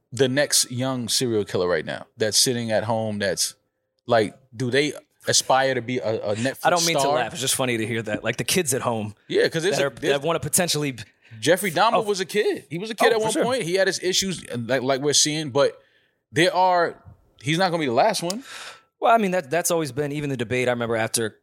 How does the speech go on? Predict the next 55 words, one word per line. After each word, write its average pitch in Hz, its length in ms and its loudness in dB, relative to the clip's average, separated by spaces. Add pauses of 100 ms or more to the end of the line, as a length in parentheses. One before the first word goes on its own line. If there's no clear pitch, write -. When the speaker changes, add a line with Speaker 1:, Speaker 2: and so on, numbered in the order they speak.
Speaker 2:
Columbine 110 580 0
was 101 340 0
like, 104 220 -2 (260)
okay, 113 380 0
we 104 160 -8
put 127 220 -4
these 120 160 -2
kids 113 260 -2
on 110 160 -2
the 104 60 -4
cover 110 320 0
of 98 80 -6
Time 147 340 0
after 107 240 -2
it 98 60 -2
happened, 104 260 -2
and 104 80 -6
we, 101 200 -8
that's 127 200 2
what 127 120 -4
they 104 100 -4
wanted. 110 340 0 (160)
Like, 95 180 -4 (220)
we're, 113 240 -2
we're 120 120 -4
giving 117 460 -4 (140)
every 110 220 0
Speaker 1:
Exactly. - 20 -2
Speaker 2:
kid 131 300 -4
that 117 120 0
is 107 220 0 (220)
in 110 200 -4
dire 120 300 2
need 117 180 -4
of 104 80 -4
attention 117 500 -2
and 107 120 -6
feels 107 220 -4
bullied 113 360 -2
and 101 140 -6
feel, 113 220 -6
wants 113 180 0
to - 100 -2
feel 104 160 -4
wanted, 131 440 0 (640)
w-, 95 200 -6
all 117 120 4
right, 107 180 2
if 110 80 -6
they 117 140 -2
do 120 200 -6
this, - 380 2
they 107 180 -2
will 107 160 -4
become 104 600 -4